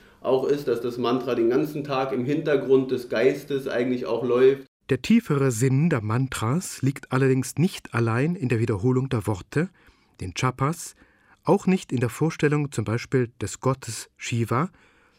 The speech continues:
Speaker 2: sondern alle Gedanken und Vorstellungen sollen sich auflösen und der Geist frei werden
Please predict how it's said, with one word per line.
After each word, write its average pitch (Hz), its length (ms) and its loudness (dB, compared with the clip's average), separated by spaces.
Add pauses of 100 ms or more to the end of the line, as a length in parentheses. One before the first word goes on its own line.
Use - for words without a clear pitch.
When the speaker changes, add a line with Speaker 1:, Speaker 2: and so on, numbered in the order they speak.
(100)
Speaker 2:
sondern 147 280 2
alle 196 260 2
Gedanken 165 680 -2
und 98 180 -8
Vorstellungen 147 760 0 (380)
sollen 120 260 2
sich - 240 -4
auflösen 147 680 0 (360)
und 113 80 -4
der 113 120 2
Geist 120 380 0
frei 123 460 0
werden 143 400 2